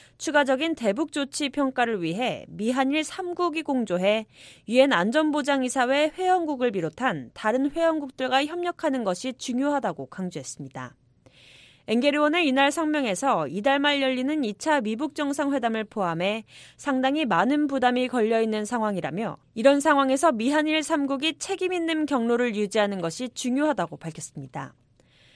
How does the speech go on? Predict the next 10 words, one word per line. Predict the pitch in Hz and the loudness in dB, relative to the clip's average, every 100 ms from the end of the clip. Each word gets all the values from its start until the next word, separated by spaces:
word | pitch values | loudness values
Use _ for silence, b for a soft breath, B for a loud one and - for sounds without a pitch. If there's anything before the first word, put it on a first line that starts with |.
| b b - | b b -2
메카루 | 233 247 320 302 | 0 4 4 4
의원도 | 302 277 294 | 2 0 -2
성명에서 | 302 277 277 220 190 285 180 | -2 0 0 0 2 2 2
오랜 | 156 196 277 320 | 2 0 2 2
세월에 | 311 330 302 285 | 2 2 4 4
걸친 | 269 247 320 302 208 | 0 -2 -2 -2 -2
미한일 | 220 262 277 285 320 | -2 0 0 0 -2
삼국 | - 381 359 359 - | -4 -8 -4 -4 -4
공동의 | 269 240 254 254 226 | -4 -2 -2 -2 -2
관계는 | 202 170 165 202 233 | -2 -2 -2 -2 -6